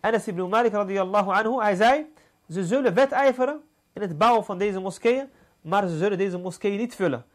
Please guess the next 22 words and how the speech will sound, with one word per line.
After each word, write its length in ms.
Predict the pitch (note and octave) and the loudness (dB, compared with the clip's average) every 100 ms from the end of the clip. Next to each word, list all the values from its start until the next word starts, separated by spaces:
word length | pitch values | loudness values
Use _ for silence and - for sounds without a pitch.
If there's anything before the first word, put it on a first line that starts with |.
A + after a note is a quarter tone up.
| _ _ | _ _
Het 140 | C3+ | -8
zullen 160 | F#3 F#3 | -6 -4
grote 320 | G#3 A3 F#3+ | -2 -4 -4
moskeeën 440 | F3 - G#3 G3+ | -10 -4 -2 0
zijn, 280 | F3 F#3+ G3+ _ _ _ _ _ _ | 0 -2 -2 _ _ _ _ _ _
versierd 640 | _ F3+ - A#3 A#3+ A#3+ _ _ _ _ _ _ | _ -10 -4 0 0 -2 _ _ _ _ _ _
met 160 | E3 | -6
alles 280 | - G#3 E3 | 0 2 2
erop 220 | G3 F#3 | -2 -4
en 120 | F#3 | -2
eraan, 280 | F3 G3+ A3+ - _ _ _ | 2 2 0 -6 _ _ _
maar 300 | D#3+ G#3 G#3+ | -2 0 0
ze 120 | F3 | 0
zullen 220 | F3+ A#3 | 0 0
deze 200 | G#3+ G#3 | 0 -2
moskeeën 380 | G#3+ G#3 B3 A#3+ | -6 -6 -4 -2
niet 160 | B3+ - | -4 2
vullen. 340 | B3+ G3+ B2 _ - _ _ | 2 2 -4 _ -20 _ _
Niet 220 | G#3 A#3+ | -12 -8
vullen 200 | C#4+ B3+ | -4 -4
met 120 | A3 | -2
aanbidding. 540 | G3 F3+ F3+ D#3+ C3 | -2 2 2 2 -2